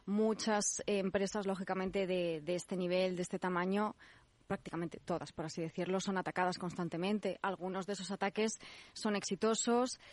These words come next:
y, eh, logran, pues, eh, estos impactos, brechas de seguridad, etcétera.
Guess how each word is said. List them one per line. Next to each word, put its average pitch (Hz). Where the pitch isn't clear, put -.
y, 214
eh, 165
logran, 190
pues, 180
eh, 160
estos 175
impactos, 180
brechas 175
de 180
seguridad, 180
etcétera. -